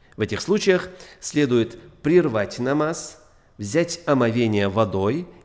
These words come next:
и заново перечитать намаз. Далее рассмотрим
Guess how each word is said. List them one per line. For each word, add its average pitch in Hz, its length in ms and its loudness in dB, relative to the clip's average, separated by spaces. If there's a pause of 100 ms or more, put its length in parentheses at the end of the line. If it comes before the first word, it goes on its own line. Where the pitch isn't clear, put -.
и 202 300 -2
заново 180 720 -2
перечитать 143 1080 -6
намаз. 113 600 -6 (720)
Далее 185 640 4 (100)
рассмотрим 123 680 -2